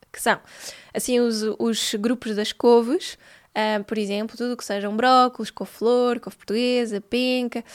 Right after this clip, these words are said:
às vezes até o próprio feijão verde, que é assim meio vagem, meio feijão, não é? As leguminosas, obviamente, mas isso já toda a gente tem essa noção.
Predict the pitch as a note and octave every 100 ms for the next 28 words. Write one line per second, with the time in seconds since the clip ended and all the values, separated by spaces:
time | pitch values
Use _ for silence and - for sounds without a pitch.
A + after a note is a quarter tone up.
0 | - - G3+ G#3+ A3+ A3+ A3+ A3 A3 G#3+
1 | - A3 A3 G#3+ B3+ B3 - - G3+ G#3
2 | G#3+ G#3+ A3 A3 G#3+ G#3 G#3 - G#3+ A3+
3 | A#3 G#3+ - G3+ F3+ F#3+ A3 B3 G3+ G#3
4 | G3 A3 A3+ - F#3+ G3+ - - G#3 -
5 | - - - A3 A3 G#3+ G#3+ G#3 G#3 -
6 | G#3+ G#3 - B3+ B3